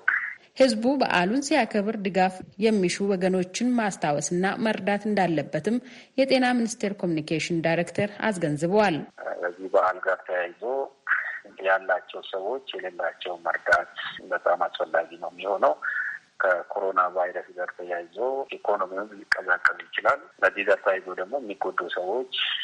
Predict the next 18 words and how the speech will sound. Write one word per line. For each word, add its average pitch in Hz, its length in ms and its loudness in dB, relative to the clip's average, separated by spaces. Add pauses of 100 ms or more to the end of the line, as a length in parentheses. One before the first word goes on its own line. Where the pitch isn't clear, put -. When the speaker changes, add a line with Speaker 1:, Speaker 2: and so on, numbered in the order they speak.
(180)
Speaker 2:
ሊኖሩ 101 400 0
ስለሚችሉ 90 540 -10 (100)
ያላቸው 90 600 0
ሰዎች 127 320 -6
የሌላቸውን፣ - 720 -2 (120)
የባህላችንም 92 920 0
ስለሆነ 87 360 -4 (200)
ባህል - 280 2
ስለመጣ - 380 -6 (100)
ብቻ - 300 -4
ሳይሆን - 440 -2
ኢትዮጵያውያን 92 840 0
ባህላችን 92 600 -2
ነውና 90 280 -4 (500)
የሌላቸውን 90 920 0
ሰዎች 87 380 -4 (100)
መርዳት 85 520 2 (440)
ያስፈልጋል። 82 800 0